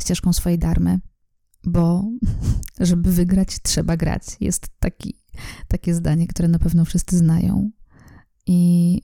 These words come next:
ostatnio napisała do mnie, mm, jedna, mm, kobieta, która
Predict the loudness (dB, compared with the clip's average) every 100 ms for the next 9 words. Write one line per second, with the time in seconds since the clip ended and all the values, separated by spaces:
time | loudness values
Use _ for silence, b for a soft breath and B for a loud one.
0 | -2 -2 0 2 2 2 0 0 0 2
1 | 4 4 4 2 2 0 2 2 2 2
2 | 2 2 2 2 0 -4 _ _ _ _
3 | _ _ -2 2 4 2 0 0 0 0
4 | -2 -2 -2 0 0